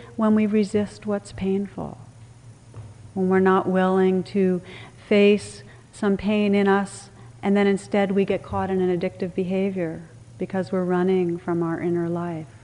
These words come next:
When we don't face a difficulty in a relationship with somebody else and end up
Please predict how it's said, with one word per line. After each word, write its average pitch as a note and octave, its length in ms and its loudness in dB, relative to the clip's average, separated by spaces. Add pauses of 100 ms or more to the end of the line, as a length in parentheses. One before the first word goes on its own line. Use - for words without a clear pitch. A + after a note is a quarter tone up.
(880)
When F#3 140 0
we F#3 140 4
don't F#3+ 340 2
face G3 540 2
a G3 60 0
difficulty G3+ 680 -2
in G3 80 0
a G3 40 2
relationship G3 800 -2
with F#3 140 -6
somebody F#3+ 420 0
else G3 360 0 (340)
and G3 160 2
end G3 240 4
up G3 220 0